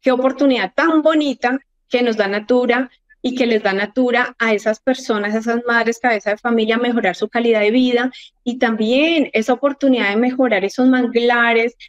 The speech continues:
de recuperar esas zonas que por, por los residuos, por esa,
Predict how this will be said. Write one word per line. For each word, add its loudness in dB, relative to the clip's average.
de 4
recuperar 0
esas -2
zonas 0
que -2
por, -2
por -2
los 2
residuos, 0
por 0
esa, -2